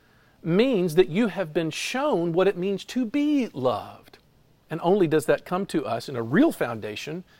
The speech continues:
in the cross of Jesus. And again, we've heard this over and over again in our Ephesians study. Paul roots everything that we do in this identity.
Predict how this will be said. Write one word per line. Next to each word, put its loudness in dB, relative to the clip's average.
in -8
the -2
cross -4
of -4
Jesus. -4
And 2
again, 4
we've 2
heard 0
this 4
over 6
and 0
over 2
again -2
in -4
our -6
Ephesians -8
study. -10
Paul 0
roots -2
everything -2
that -4
we -6
do -4
in -8
this -10
identity. -8